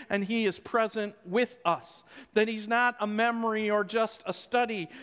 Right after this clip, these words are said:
that he is one who confronts us and instructs us and comforts us and changes us now, here, today. You know, a lot of times in instruction classes, when we talk about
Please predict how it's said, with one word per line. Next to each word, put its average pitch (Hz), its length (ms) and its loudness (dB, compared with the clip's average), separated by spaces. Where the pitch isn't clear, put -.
that 220 120 2
he 226 240 0
is 208 100 -2
one 220 280 0
who 214 180 -2
confronts 240 800 -2
us 190 320 0
and 190 160 0
instructs 233 720 -4
us 196 260 0
and 202 240 0
comforts 247 680 -2
us 185 540 -2
and 147 160 -10
changes 196 720 -2
us - 520 -18
now, 180 480 0
here, 160 520 -4
today. 156 420 -4
You 170 80 -6
know, 185 60 0
a 180 80 2
lot 190 160 2
of 185 60 -12
times 185 340 -6
in 170 140 -6
instruction 160 680 -6
classes, 156 500 -4
when 151 160 -8
we 147 100 -8
talk 170 380 -6
about 151 400 0